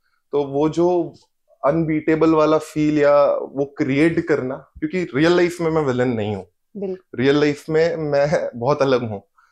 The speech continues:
Speaker 1: तो जो मैं रियल लाइफ में नहीं हूँ और जो मैं कर सकता हूँ तो फिर क्यों ना वो करूँ, इसलिए शायद मुझे वो ज्यादा अट्रैक्ट करता था कि ये वहाँ पे प्ले किया जा सकता है।
Speaker 2: बिल्कुल। तो रियल लाइफ कैसी है, रियल लाइफ कैसी है आपकी?
Speaker 1: मेरी रियल लाइफ, अ, बहुत ही अच्छी है।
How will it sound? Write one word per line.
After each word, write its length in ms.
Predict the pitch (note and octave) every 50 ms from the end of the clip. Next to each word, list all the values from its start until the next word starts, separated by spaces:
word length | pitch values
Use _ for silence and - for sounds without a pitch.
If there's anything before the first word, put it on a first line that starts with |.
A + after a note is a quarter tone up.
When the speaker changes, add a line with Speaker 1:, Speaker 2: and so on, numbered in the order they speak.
| _ _ _ _ _
Speaker 1:
तो 420 | D#3+ D#3+ E3 E3 E3 - - - -
जो 180 | B2 A#2+ D3 D#3+
मैं 120 | F3 F3+
रियल 220 | D#3+ E3 D#3 D3+ D3+
लाइफ 200 | E3 D#3+ D#3+ E3
में 100 | E3 D#3+
नहीं 220 | D3+ D3 D3+ D3+
हूँ 120 | D3 D3 C#3
और 160 | - C3+ C3+ C3+
जो 80 | C#3+ C#3+
मैं 100 | D3 C#3+ - _
कर 140 | D3+ D#3 D#3
सकता 320 | D3+ D3 C3+ - _ A#2+
हूँ 300 | A2+ A2 A2 A#2 B2+ C3 _ _ _
तो 140 | B2+ C3 B2+
फिर 320 | B2+ - C#3 C3+ C3+ C3 B2+ - _ _ _
क्यों 140 | - C#3+
ना 140 | C3+ C3+ C#3 C3+ - - _ _
वो 140 | A#2 B2 B2+
करूँ, 280 | B2+ - B2+ C3 C3 B2+
इसलिए 200 | B2+ - C3+ C3
शायद 180 | - B2 C3
मुझे 180 | C3 C3 B2+ C3
वो 140 | B2 B2+ B2
ज्यादा 220 | B2 A#2 A2+ A#2
अट्रैक्ट 340 | A2+ A2 - - G#2+ - _
करता 220 | A2+ A2 - A2+
था 80 | A2 A2+
कि 160 | - _ B2+
ये 40 | B2
वहाँ 200 | A2+ A2 A2 A2
पे 120 | - -
प्ले 160 | - - G#2+ G#2
किया 220 | G#2 - G2+ G2
जा 100 | - -
सकता 340 | - _ - _ _ _ _
है। 60 | G#3+
Speaker 2:
बिल्कुल। 280 | G3+ G3+ G3 F3+ G3+ F#3 - _ _ _ _ _ _ C4
तो 80 | B3+ A3
रियल 320 | G#3+ B3 C4+ D4 C#4+ C#4 C4
लाइफ 300 | B3+ A#3+ A#3+ B3 B3 - -
कैसी 380 | A3 G#3+ - - _ G#3 F#3 F3+
है, 140 | F3 E3+ F3 _ _ _ _ _ _ -
रियल 480 | - - _ _ A3+ A#3 C4 C#4 C4+ C#4
लाइफ 320 | C#4 B3+ A#3 A#3+ B3 A#3+
कैसी 320 | - G#3+ G3+ - _ G3 G3
है 80 | G3
आपकी? 380 | E3+ E3+ - _ _ - - _ _ _ _ _ _ _ _ _ _ _ -
Speaker 1:
मेरी 160 | B2+ B2 C3+
रियल 240 | C3+ C3 C3 C3 B2+
लाइफ, 400 | B2 B2 C3 B2+ B2+ - - -
अ, 380 | A2+ G#2 G2 F#2+ F#2 F#2 F#2+ F#2+ _ _ _ -
बहुत 240 | E2 F#2 G2 - A#2
ही 60 | B2
अच्छी 280 | A#2+ A#2+ - - -
है। 160 | B2+ B2+ B2+